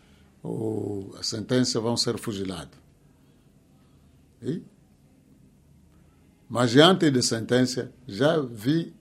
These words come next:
lá no, no, no, no coisa, na carreira de tiro, estavam a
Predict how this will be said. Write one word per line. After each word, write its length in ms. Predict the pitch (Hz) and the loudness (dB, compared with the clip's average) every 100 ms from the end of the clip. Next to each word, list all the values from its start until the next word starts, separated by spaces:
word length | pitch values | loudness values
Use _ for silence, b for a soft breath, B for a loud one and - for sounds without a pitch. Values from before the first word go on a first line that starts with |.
| - | -6
lá 180 | 120 135 | -2 0
no, 140 | 123 | 0
no, 140 | 107 104 | -2 -4
no, 140 | 101 | -4
no 180 | 101 101 | -6 -6
coisa, 420 | 127 135 127 123 | 0 0 2 -2
na 80 | 104 | -6
carreira 300 | 101 110 113 | -4 -4 -4
de 140 | 101 | -6
tiro, 240 | 98 123 113 | -6 -6 -6
estavam 520 | - 107 107 98 90 b b b - | -8 -8 -6 -8 -10 b b b -16
a 500 | 107 98 95 95 | -12 -10 -12 -14